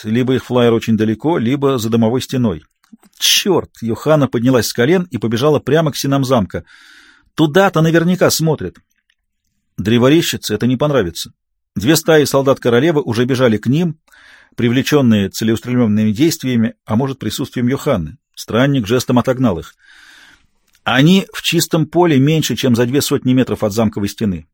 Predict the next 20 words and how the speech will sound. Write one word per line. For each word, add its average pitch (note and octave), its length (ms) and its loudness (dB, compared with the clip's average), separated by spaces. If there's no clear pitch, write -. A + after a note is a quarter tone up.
Ну A#2+ 240 -2
как G3 280 0
не D#3+ 100 2
заметить, E3+ 800 0
даже B2 260 2
невооружённым D3+ 640 4
глазом? C3+ 460 2
И C3+ 120 4
действительно E3+ 640 2
их B2+ 120 -2
заметили. C#3 600 -2
Что-то - 320 2
мягко D3+ 500 2
зашипело, D#3+ 680 0
в - 240 -18
торф F#3+ 320 2
слева E3+ 380 2
уткнулась D3+ 640 -2
метровая D3 340 2
стрела. C3 400 -2